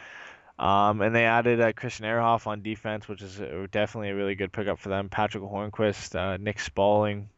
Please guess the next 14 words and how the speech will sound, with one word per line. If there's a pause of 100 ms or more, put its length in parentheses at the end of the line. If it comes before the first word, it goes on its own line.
Blake
Comeau,
Steve, (100)
Steve
Downey. (500)
So
th-,
they,
they
kinda
added
some
size,
uh,